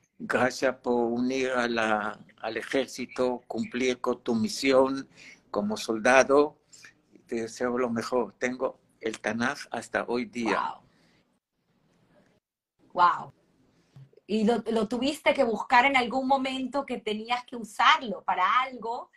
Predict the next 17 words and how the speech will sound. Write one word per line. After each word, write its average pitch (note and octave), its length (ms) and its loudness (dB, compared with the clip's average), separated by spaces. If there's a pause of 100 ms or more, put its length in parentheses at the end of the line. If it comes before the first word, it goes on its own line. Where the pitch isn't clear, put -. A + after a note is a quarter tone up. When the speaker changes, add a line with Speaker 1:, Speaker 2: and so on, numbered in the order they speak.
(400)
Speaker 2:
y A#3 160 -12
creo C4 220 -2
que D4+ 120 -4
Speaker 1:
Siempre, B3+ 220 0
Speaker 2:
tenías C4+ 180 6
Speaker 1:
sí. - 160 -6
Speaker 2:
escrito C#4 440 -2
ahí, C4+ 520 -2 (460)
Speaker 1:
Sí, D3 200 4
Speaker 2:
eh, D#3 60 2
Speaker 1:
sí, D3 340 -2
en A2 140 0
la G#2+ 140 0
primera A#2+ 400 2
Speaker 2:
en - 80 -4
la A2 120 4
Speaker 1:
página. G#2 440 -4